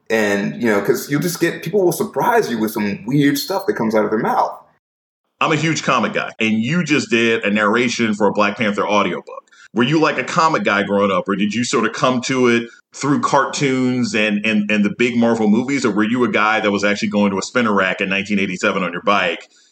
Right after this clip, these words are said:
Speaker 2: and, and picking up the latest issue of Spider-Man?
Speaker 1: I was, okay, so I wasn't a huge comics guy as a little kid. That was more, like, the cartoons.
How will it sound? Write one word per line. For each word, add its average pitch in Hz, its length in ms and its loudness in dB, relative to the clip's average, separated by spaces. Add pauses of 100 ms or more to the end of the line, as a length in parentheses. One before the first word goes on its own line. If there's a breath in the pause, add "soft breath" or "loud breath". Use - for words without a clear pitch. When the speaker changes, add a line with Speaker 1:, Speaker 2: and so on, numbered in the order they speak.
(140 soft breath)
Speaker 2:
and, 92 380 -2
and 98 140 -2
picking 110 200 0
up 101 120 -2
the 98 80 -4
latest 98 240 -2
issue 92 180 -2
of 87 60 -6
Spider-Man? 82 280 0 (1080 soft breath)
Speaker 1:
I 160 520 2
was, 135 760 2
okay, 113 240 -2
so 135 720 2
I 185 840 -2 (600)
wasn't 165 500 0
a 123 60 2
huge 131 580 -4
comics 113 460 0
guy 101 560 2 (100)
as 107 140 0
a 104 60 0
little 107 340 2
kid. 92 340 0
That 107 120 4
was 113 240 0
more, 101 540 2 (160)
like, 98 300 -2
the 170 100 -4
cartoons. - 800 -4